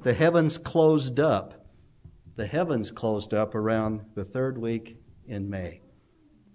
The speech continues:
And for nearly two months, it rained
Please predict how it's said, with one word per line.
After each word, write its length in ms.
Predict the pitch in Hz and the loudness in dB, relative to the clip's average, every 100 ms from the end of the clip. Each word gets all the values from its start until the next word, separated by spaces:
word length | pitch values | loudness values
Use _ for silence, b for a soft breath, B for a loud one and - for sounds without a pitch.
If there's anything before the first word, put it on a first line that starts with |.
| _ - | _ 0
And 160 | 123 123 | 2 4
for 140 | 131 | 4
nearly 420 | 127 147 143 131 | 6 6 8 6
two 360 | 120 - 180 202 | 2 4 4 6
months, 640 | 151 117 117 117 - - | 4 2 2 -2 -8 -6
it 180 | 139 107 | -4 -2
rained 580 | 110 120 127 123 127 123 | -2 -2 -2 -4 -6 -10